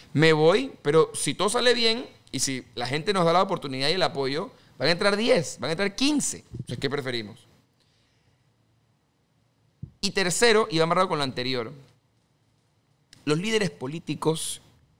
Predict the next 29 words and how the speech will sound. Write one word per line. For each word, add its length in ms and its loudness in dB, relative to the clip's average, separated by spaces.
tradicionales 880 0
o 100 -2
los 140 -4
que 100 -4
hemos 200 -2
visto 420 -6
siempre 480 2
están 300 0
pensando 440 -4
en 120 -4
qué 240 -8
quieren 260 4
aspirar 520 2
ellos. 680 -2
Ellos 320 0
hoy 180 -4
son 200 -10
diputados, 720 2
porque 220 -10
mañana 300 -6
quieren 180 -6
ser 120 -4
alcaldes, 460 2
porque 160 -2
pasado 180 -4
mañana 200 0
quieren 160 0
ser 140 -4
presidentes. 880 -8